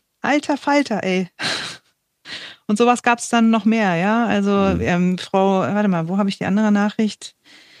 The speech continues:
Speaker 1: geschrieben? „Frau Weber, wie erkläre ich's Ihnen? Ähm, stellen Sie sich vor, Sie wollen Fußball spielen und gehen in einen Handballverein. Da sind Sie dann halt falsch aufgehoben. Wenn jemand in die Kirche geht und ist aktiv homosexuell, ist er dort falsch. Die Bibel ist da sehr eindeutig und es ist und bleibt Sünde.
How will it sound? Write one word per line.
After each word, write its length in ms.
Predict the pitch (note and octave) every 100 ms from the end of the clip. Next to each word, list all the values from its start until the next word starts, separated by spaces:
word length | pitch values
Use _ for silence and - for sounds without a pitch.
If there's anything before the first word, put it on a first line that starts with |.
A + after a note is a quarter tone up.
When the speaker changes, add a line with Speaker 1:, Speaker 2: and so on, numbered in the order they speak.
| _ _ _
Speaker 1:
geschrieben? 400 | G3+ - G3+ G3
„Frau 260 | - F3+ F3
Weber, 300 | G3+ A#3+ G#3
wie 80 | G3
erkläre 420 | D#3+ - F#3+ A#3
ich's 200 | A#3+ -
Ihnen? 560 | A3 A3 A3 A3 G#3+ G3+ _ _ _ _ _ _ _ _ - - _ _ _ _
Ähm, 320 | G3 F#3+ F#3
stellen 300 | F#3 - G#3
Sie 100 | G3+
sich 160 | F#3 F3
vor, 220 | - G#3+
Sie 120 | G3
wollen 200 | F#3 F3
Fußball 340 | F#3 A#3+ - G#3+
spielen 300 | - G#3 F#3+
und 100 | F3
gehen 240 | F3 F3
in 140 | D3 C#3
einen 240 | C3+ D#3+
Handballverein. 720 | A3 A3+ G#3 - G3+ E3+ F3+
Da 100 | E3+
sind 180 | D#3+ F3
Sie 80 | E3+
dann 200 | D#3+ E3
halt 460 | D#3+ D#3 - - - _
falsch 340 | - D3+ D3
aufgehoben. 760 | F#3 G#3 - G3+ G3+ G3+ G3+ G3+ - - -
Wenn 140 | F#3
jemand 260 | F#3 F3 D3+
in 80 |
die 100 | D3
Kirche 360 | C#3+ C4+ D#4 A3+
geht 240 | G#3 A3+
und 100 | -
ist 160 | - -
aktiv 360 | D3 - A#3 -
homosexuell, 720 | F#3+ F3+ D#3+ - D3+ D3 D3
ist 180 | C#3+ -
er 80 |
dort 180 | E3 G#3
falsch. 380 | - B3+ F3+ -
Die 100 | -
Bibel 240 | D#3+ D#3+
ist 160 | B2 -
da 120 | B2+
sehr 360 | B2+ E3+ B3+ A3
eindeutig 800 | G3 G#3+ G3+ G3 G3+ G#3 - -
und 180 | E3 D3
es 120 | -
ist 240 | D#3 -
und 120 | G3+
bleibt 280 | G3 G3 G3
Sünde. 400 | F3 E3 C#3 C#3